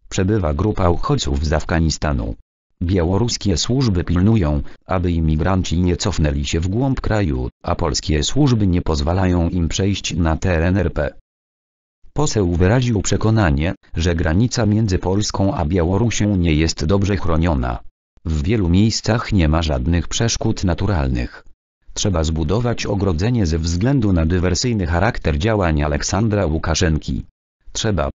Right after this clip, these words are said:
aby granica na całym odcinku była dobrze i skutecznie chroniona, oznajmił. Według Winnickiego, grupa uchodźców przebywająca na Białorusi nie powinna zostać wpuszczona do Polski.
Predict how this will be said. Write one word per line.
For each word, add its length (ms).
aby 220
granica 500
na 160
całym 400
odcinku 580
była 280
dobrze 380
i 220
skutecznie 560
chroniona, 560
oznajmił. 720
Według 500
Winnickiego, 800
grupa 360
uchodźców 540
przebywająca 800
na 120
Białorusi 600
nie 160
powinna 520
zostać 440
wpuszczona 640
do 100
Polski. 480